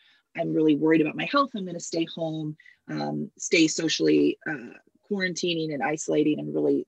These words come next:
um, stay safe." Other people are facing a different challenge. Depending on people's prognosis, there's concern that,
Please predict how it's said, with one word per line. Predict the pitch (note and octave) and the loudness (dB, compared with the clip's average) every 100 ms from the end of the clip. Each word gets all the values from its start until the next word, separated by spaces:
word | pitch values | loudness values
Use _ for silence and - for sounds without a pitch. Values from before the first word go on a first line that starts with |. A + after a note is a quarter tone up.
| - | -10
um, | D#3 - | -14 -14
stay | - - D3 | -6 0 0
safe." | - - A#2+ _ _ _ - - _ | 0 -8 -10 _ _ _ -20 -20 _
Other | A#3 D4+ | 0 2
people | D#4 D#4 C#4 | 4 4 4
are | A3 | 0
facing | - F#3 G3 G#3 | 4 4 4 0
a | E3+ | -2
different | D#3 D#3 D4+ - | -4 -6 -8 -8
challenge. | - D3 G#3+ - F3+ - - _ _ - | -10 -12 -16 -12 -8 -8 -10 _ _ -6
Depending | G#3 G#3 G#3 | -2 0 2
on | G3+ G3 | 2 0
people's | G#3 G3 F#3+ | 0 -2 -2
prognosis, | - F#3 F#3 F3 G#3 - D3+ D3+ | -2 -2 0 -4 -6 -2 -4 -2
there's | E3+ E3 - | -4 -4 -4
concern | E3+ E3 - F3 F3 F#3 F#3 | -10 -10 -6 -6 -6 -6 -4
that, | E3 D#3 | -2 -4